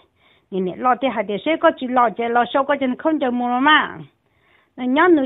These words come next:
trả Tết thầu của chị lo theo. <clears throat> Tôi chỉ cho tôi ý xong tôi tọt cá nó, chỉ nửa thiên tọt cá mình thôi, nằm ba bữa tọt ốp mỏ nó. Sợ giờ bay mỏ ta, chỉ thêm mỗi chừng con giờ sâu tọt cá tôi tọt nên chỉ cú.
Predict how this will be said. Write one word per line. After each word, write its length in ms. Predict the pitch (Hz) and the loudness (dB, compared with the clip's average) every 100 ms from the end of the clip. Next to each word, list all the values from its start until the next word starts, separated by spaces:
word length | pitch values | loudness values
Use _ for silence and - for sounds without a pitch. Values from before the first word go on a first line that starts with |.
| 233 | -2
trả 120 | 208 | -4
Tết 220 | 302 320 320 | -2 -2 0
thầu 140 | 214 | -4
của 180 | 185 262 233 | -2 -6 -4
chị 60 | 208 262 311 | -4 -2 0
lo 220 | 285 262 - | 2 2 -2
theo. 440 | - 359 262 247 214 - _ _ _ _ _ _ _ - | 0 2 4 0 -6 -16 _ _ _ _ _ _ _ 2
<clears throat> 500 | - - - - _ _ _ _ _ _ _ _ _ - | 4 4 2 -4 _ _ _ _ _ _ _ _ _ -12
Tôi 100 | 226 | -8
chỉ 100 | 208 208 | -8 -2
cho 600 | 240 277 277 277 277 277 277 | 4 6 6 6 6 4 0
tôi 80 | 240 | -6
ý 160 | 254 262 - | -8 -8 -4
xong 420 | 208 180 180 175 | -4 -2 -4 -4
tôi 120 | 202 190 | -6 -6
tọt 100 | 196 - | -8 -2
cá 160 | 226 254 | 0 2
nó, 220 | 214 185 | 0 -2
chỉ 200 | 180 175 | -4 -6
nửa 140 | 175 165 | -6 -6
thiên 180 | 226 190 | -6 -6
tọt 120 | 180 | -2
cá 120 | 240 | -2
mình 120 | 214 | 0
thôi, 100 | 202 | -2
nằm 180 | 208 175 | -2 -2
ba 120 | 214 226 | -2 -4
bữa 100 | 202 | -8
tọt 180 | 196 - | -8 -6
ốp 240 | - 254 254 | -4 -4 -2
mỏ 220 | 190 170 | -4 -4
nó. 260 | 175 170 170 _ _ _ _ - | -6 -8 -12 _ _ _ _ -8
Sợ 60 | 190 | -6
giờ 160 | 233 262 233 | -6 -6 -4
bay 160 | 254 247 | -4 -4
mỏ 200 | 208 170 _ | -6 -6 _
ta, 200 | 208 170 170 | -4 -4 -6
chỉ 60 | 180 | -10
thêm 140 | - 220 | -8 -4
mỗi 120 | 226 | -4
chừng 180 | 202 185 | -4 -6
con 200 | 226 226 | -6 -6
giờ 140 | 190 175 | -6 -6
sâu 260 | 233 196 | -6 -6
tọt 160 | 190 190 | -6 -6
cá 80 | 220 | -6
tôi 120 | 202 | -6
tọt 120 | 190 180 | -10 -10
nên 120 | 190 - | -12 -12
chỉ 60 | 185 - | -16 -12
cú. 180 | 233 | -14